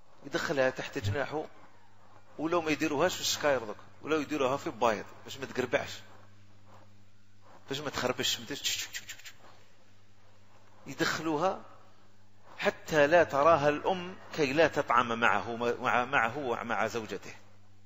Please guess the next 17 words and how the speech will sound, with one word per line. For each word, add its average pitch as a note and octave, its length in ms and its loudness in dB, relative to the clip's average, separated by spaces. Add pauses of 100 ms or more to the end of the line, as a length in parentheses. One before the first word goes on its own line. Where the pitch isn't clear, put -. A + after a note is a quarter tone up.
(1200)
أنت D3 540 6 (880)
تجلب C#3 400 -2
الفقر C#3 360 4
إليك B2+ 360 0 (1600)
وتجلب D3 500 0
الذل D3 440 4
إليك، B2+ 420 4 (880)
إن D3 180 -4
الله C#3 380 4
يسلط C#3+ 560 0
عليك C#3 380 2
هذه D3 360 2
المرأة D3 400 2 (640)
التي C#3+ 300 0
تفضلها B2 640 0
على G#2+ 220 2
أمك. - 420 -6